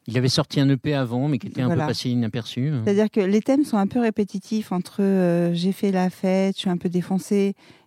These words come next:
Speaker 2: et en même temps, je rêve de grands espaces. En gros, j'ai l'impression que dans les chansons, euh, quand je comprends quelque chose, c'est, c'est ce que je comprends.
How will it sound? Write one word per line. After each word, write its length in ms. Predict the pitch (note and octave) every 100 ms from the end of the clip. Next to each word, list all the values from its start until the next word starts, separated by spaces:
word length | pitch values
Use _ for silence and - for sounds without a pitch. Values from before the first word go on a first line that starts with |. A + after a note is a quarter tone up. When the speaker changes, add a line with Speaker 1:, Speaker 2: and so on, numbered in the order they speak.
| _
Speaker 2:
et 160 | G3+ G#3
en 60 |
même 200 | G3 G3
temps, 240 | - G3+ G#3
je 140 | F#3+
rêve 220 | F3+ G3+
de 100 | F#3
grands 220 | F#3 F#3 F#3
espaces. 520 | F#3 - G3+ C#4 -
En 100 | F#3+ F#3+
gros, 380 | F#3+ A#3 A#3+
j'ai 120 | G#3 F#3+
l'impression 440 | F#3+ - G3 A3+
que 60 | A3
dans 80 | F#3
les 80 | F#3
chansons, 520 | - F#3+ - G#3 G3+
euh, 240 | E3+ D#3+ D#3+
quand 160 | F#3+
je 100 | F3+
comprends 280 | - F#3+ G3+
quelque 300 | G3 F#3 F#3+
chose, 280 | F#3 G3 G3
c'est, 140 | F3+
c'est 380 | E3 - - F#3
ce 100 | E3+
que 80 | F#3+
je 140 | E3+
comprends. 460 | - F#3 - F#3